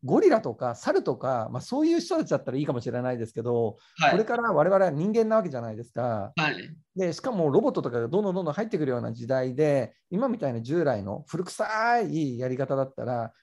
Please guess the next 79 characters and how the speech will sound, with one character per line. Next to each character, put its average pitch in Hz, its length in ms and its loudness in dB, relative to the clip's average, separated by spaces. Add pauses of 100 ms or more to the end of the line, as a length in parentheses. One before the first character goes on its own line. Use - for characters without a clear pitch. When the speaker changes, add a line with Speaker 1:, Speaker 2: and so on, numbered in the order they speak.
Speaker 1:
結 - 160 -2
構 - 140 -8
厳 - 180 -6
し 370 220 0
い 294 40 2
で - 60 0
す 143 100 -8
よ 120 120 -6
ね。 127 400 -8 (120)
Speaker 2:
そ 202 260 8
う - 20 12
で 214 100 10
す 147 100 4
よ 98 140 8
ね。 165 560 6 (300)
マ 151 240 6
ン 247 40 0
パ 320 120 10
ワ 247 80 8
ー 165 60 6
に 123 40 -2
頼 139 140 8
っ 131 40 4
て 131 60 6
る 123 60 8
人 117 140 2
た 98 40 2
ち - 80 -2
っ 98 160 4
て 127 100 4
原 220 120 8
始 262 160 4
人 220 100 6
で - 80 2
す - 140 -6
ね。 135 320 0 (260)
Speaker 1:
う 143 120 0
ん。 135 580 2 (240)
じ 185 80 4
ゃ 180 40 10
あ 147 40 0
そ 247 540 4
う 240 40 -4
考 247 80 -4 (320)
え 226 140 0
る 143 180 -2
と、 156 300 4
今 196 160 -4
回 151 120 -4
コ 165 100 -4
ロ 151 80 -2
ナ 139 60 -2
が 120 80 -6
そ 156 100 -2
ろ 127 80 -6
そ 135 100 -6
ろ、 101 240 0
ま 127 80 -2
あ、 - 20 -2
も 127 100 0
う - 20 -4
少 220 120 -2
し 180 60 -6
で 131 140 -2
ね、 127 100 0
落 135 180 -4
ち 147 120 -2
着 - 20 -2
い - 20 -2
て - 60 -6
く 143 100 -2
る 143 100 4
わ 117 100 2
け 117 120 -4
な 117 140 -2
ん 110 140 -8
で 117 100 0
す 101 220 -10
が、 127 420 4